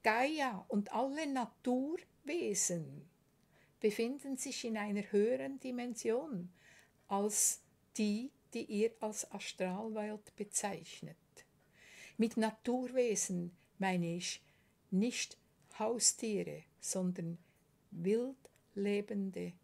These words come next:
Tiere, das Eichhörnchen oder das Reh im Wald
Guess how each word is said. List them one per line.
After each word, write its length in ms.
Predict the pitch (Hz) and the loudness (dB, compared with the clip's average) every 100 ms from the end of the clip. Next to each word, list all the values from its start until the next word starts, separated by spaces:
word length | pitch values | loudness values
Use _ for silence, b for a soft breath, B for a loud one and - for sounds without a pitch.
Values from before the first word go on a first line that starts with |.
| _ _ _ | _ _ _
Tiere, 540 | - 190 180 180 185 196 _ b b b _ _ _ _ _ _ _ | -8 -2 0 0 -2 -8 _ b b b _ _ _ _ _ _ _
das 140 | - | -10
Eichhörnchen 840 | 175 175 185 196 175 180 - 170 190 | -2 -2 -2 -2 -2 -4 -6 -8 -6
oder 200 | 185 180 | -6 -6
das 240 | 185 190 180 | -6 -6 -6
Reh 260 | 165 156 | -4 -4
im 320 | 170 180 170 | -6 -4 -4
Wald 400 | 165 151 156 160 | -4 -6 -8 -10